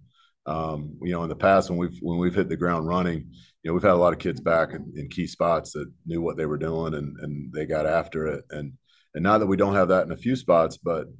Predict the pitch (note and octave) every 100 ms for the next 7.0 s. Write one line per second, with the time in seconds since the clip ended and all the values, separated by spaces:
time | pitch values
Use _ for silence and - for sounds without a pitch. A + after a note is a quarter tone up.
0 | _ F2 D#2+ D#2 - - E2 D#2+ C2+ F#2+
1 | B2 G2 E2 D#2 D#2+ - - _ _ _
2 | - E2 E2 D#2+ D#2 - F2 E2+ F2 F#2
3 | E2+ C2+ F2 F#2+ F2 E2 - F2 E2 D#2
4 | E2 D2 C#2+ C2+ C2 - _ D#2 D2+ -
5 | F2+ E2 D#2+ D2 - - _ _ - D#2+
6 | D#2 E2 G2 G2 F#2 - F#2 F2 -